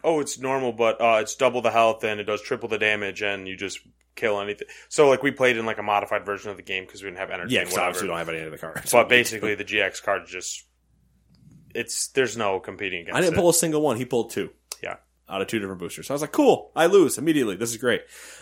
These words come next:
Speaker 2: Uh,
Speaker 1: We had fun with it, though. It was a good time.
Speaker 2: yeah, it was a great time. Ten dollars worth. Hundred percent.
Speaker 1: Kinda, we were occupied for probably two hours.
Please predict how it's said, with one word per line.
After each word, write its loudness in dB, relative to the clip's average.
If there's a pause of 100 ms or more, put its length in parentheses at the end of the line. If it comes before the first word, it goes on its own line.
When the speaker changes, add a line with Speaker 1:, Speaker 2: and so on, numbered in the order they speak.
(160)
Speaker 2:
Uh, -4
Speaker 1:
We 4
had 6
fun 0
with -6
it, -10
though. -4
It -6
was -6
a -12
good -10
time. 0
Speaker 2:
yeah, 0
it -6
was -6
a -10
great -2
time. -10
Ten -2
dollars -2
worth. -8 (300)
Hundred -10
percent. -18 (160)
Speaker 1:
Kinda, 4
we -2
were 0
occupied 2
for -16
probably -2
two -4
hours. 0